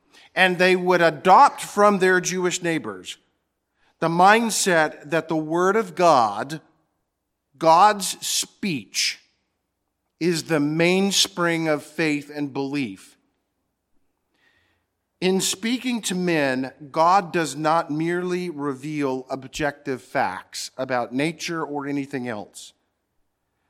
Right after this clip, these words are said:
but he throws open to us his own being. "I am the Lord, there is none else. I am Yahweh, the one who was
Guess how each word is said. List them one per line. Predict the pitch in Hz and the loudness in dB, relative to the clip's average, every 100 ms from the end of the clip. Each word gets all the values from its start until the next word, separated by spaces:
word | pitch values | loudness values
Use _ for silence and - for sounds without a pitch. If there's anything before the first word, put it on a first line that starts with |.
| _ | _
but | 151 | -10
he | 135 151 | -8 -10
throws | - 160 185 208 214 202 | -8 0 2 2 0 -2
open | 190 190 170 143 | -4 -2 -4 -6
to | 156 131 | -6 -6
us | 110 104 - - _ _ _ _ _ | -4 -6 -10 -16 _ _ _ _ _
his | - 156 139 - | -8 -8 -8 -8
own | 151 151 151 151 151 131 | -6 -4 -4 -6 -6 -12
being. | 139 135 113 90 87 87 _ _ _ _ _ _ _ _ - | -12 -10 -10 -14 -20 _ _ _ _ _ _ _ _ _ -6
"I | 143 | -2
am | 156 170 170 | -2 -4 -6
the | 165 | -8
Lord, | 160 160 160 110 92 87 _ _ _ _ _ _ - | -8 -6 -6 -8 -10 -16 _ _ _ _ _ _ -6
there | 143 139 | -4 -2
is | 110 98 | -6 -8
none | 107 107 123 127 | -12 -8 -6 -6
else. | 113 95 - - - _ _ _ _ _ _ _ _ _ _ _ _ _ _ _ _ _ _ _ _ | -10 -14 -20 -20 -20 _ _ _ _ _ _ _ _ _ _ _ _ _ _ _ _ _ _ _ _
I | 135 160 | 0 2
am | 175 160 | 2 2
Yahweh, | 156 160 175 131 104 80 78 _ _ _ _ _ _ _ - | 4 4 2 0 -4 -8 _ _ _ _ _ _ _ _ -12
the | |
one | 139 151 160 151 | -2 0 0 -2
who | 139 | -6
was | 131 151 160 160 156 135 | -2 2 2 0 -6 -14